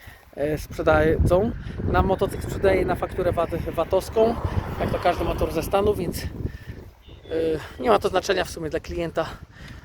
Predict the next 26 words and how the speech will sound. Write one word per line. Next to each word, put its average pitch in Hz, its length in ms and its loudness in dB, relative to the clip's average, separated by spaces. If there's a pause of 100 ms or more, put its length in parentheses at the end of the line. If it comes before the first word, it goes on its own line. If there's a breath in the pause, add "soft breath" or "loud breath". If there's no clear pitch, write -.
(180 loud breath)
e, 151 160 -2
indywidualnego, 160 840 2 (140)
jaki 165 240 -2
rodzaj 151 220 0
faktury. 175 380 0
Najważniejsze, 151 460 -2
żeby 151 200 0
to 160 100 -2
zarejestrował. 160 640 2 (3750 loud breath)
No 170 60 0
fajne, 160 340 4
słuchajcie, - 360 -10
no 147 120 -6
naprawdę. 156 520 0 (1200 loud breath)
Spójrzcie - 440 2
jeszcze 185 220 4
raz, 165 240 2
no, 165 80 -10 (220)
te 180 80 -4 (200)
szprychy - 420 0
jak 160 80 2
wyglądają 156 360 -4
w - 60 -12
takim 160 240 -10
motocyklu. 151 480 -12
No. 147 80 -10